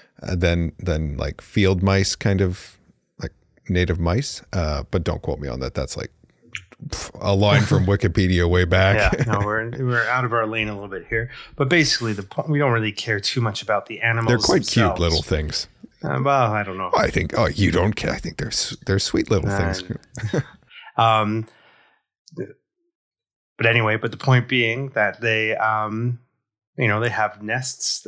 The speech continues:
Speaker 2: uh, and the refuse and the waste from the animals piles up over time,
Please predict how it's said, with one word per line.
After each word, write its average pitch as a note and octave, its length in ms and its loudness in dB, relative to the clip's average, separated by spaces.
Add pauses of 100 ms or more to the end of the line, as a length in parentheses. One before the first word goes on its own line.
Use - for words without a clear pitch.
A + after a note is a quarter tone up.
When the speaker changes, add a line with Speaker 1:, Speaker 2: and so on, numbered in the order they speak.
Speaker 2:
uh, A2+ 600 0
and A2+ 640 -4 (2000)
the G#2+ 120 0
refuse B2 720 -2
and F#2 180 -6
the F2+ 60 -6
waste A#2 420 2
from A2+ 160 -4
the A2 80 -4
animals A2 360 -8
piles G#2+ 340 -4
up G2+ 120 -18
over F#2+ 200 -10
time, D3 560 -4